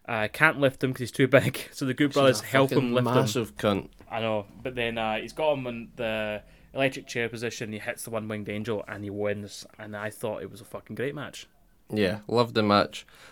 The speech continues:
Speaker 2: There was one spot that I've got that you've missed out on was, um,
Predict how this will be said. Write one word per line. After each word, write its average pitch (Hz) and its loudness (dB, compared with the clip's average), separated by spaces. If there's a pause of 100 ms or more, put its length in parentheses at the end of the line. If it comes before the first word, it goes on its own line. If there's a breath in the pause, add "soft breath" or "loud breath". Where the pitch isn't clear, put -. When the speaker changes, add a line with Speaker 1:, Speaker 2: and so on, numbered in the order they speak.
(160 loud breath)
Speaker 2:
There 107 0
was 123 8
one 113 4
spot 110 4 (240)
that 95 2
I've 104 0
got 110 6
that 98 4
you've 98 -2
missed 104 0
out 110 4
on 107 2
was, 104 2
um, 104 0